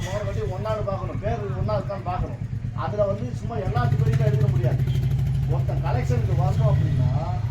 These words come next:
அதுல அவனுக்குன்னு ஒரு தகுதி இருக்கணும். அவன் ஒரு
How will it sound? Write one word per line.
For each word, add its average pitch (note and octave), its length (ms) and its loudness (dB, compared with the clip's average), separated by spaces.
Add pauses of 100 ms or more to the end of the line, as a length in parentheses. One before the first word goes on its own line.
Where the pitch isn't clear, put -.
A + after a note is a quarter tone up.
(680)
அதுல D#3 220 -2 (500)
அவனுக்குன்னு A#3+ 460 -6
ஒரு G#3+ 160 -8
தகுதி A#3 280 -10
இருக்கணும். - 280 -12 (360)
அவன் D#3+ 280 -10
ஒரு D3+ 100 -10